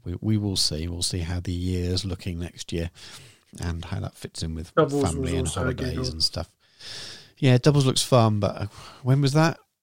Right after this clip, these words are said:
Speaker 1: What month was that?
Speaker 2: Uh, July, August time. Which
Speaker 1: Yeah.
Speaker 2: obviously school holidays
Speaker 1: If it's in the school
Speaker 2: a little bit more
Speaker 1: holidays, it's
Speaker 2: problematic.
Speaker 1: probably gonna be a no.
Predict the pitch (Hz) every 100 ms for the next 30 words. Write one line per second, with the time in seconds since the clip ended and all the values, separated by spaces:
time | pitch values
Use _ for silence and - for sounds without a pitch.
0 | _ _ 123 - _ _ _ - 120 -
1 | 117 113 - 107 104 - - 151 147 147
2 | 131 - 147 147 147 147 143 139 135 135
3 | 135 135 131 127 - - - 127 127 131
4 | _ - 98 92 90 - - 131 - 131
5 | 131 123 127 117 113 123 101 - 95 95
6 | 92 - 90 87 85 131 131 - - -
7 | - - - 98 90 82 82 78 85